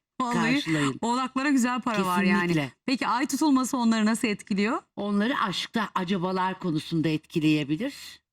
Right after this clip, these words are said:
Speaker 2: Ee, özgüvenlerini hiç sorgulamasınlar lütfen.
Speaker 1: Aşkta özgüven konusunda. Spotumuz ne oğlaklara?
Speaker 2: Kendinize aşk konusunda güvenin.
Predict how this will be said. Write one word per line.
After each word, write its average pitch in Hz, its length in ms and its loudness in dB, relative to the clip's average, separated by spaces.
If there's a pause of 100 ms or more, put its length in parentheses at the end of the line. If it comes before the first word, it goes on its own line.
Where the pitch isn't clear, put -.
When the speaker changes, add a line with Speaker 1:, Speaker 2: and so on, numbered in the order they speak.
Speaker 2:
Ee, 151 1000 -2 (340)
özgüvenlerini 170 840 0
hiç 277 100 2
sorgulamasınlar 151 1080 -2
lütfen. - 420 -10 (180)
Speaker 1:
Aşkta 185 380 -2
özgüven 196 460 0
konusunda. 185 400 -6
Spotumuz 269 500 2
ne 233 100 4
oğlaklara? 196 600 -2 (160)
Speaker 2:
Kendinize 214 680 2 (100)
aşk - 300 -6
konusunda 180 520 0
güvenin. 143 520 2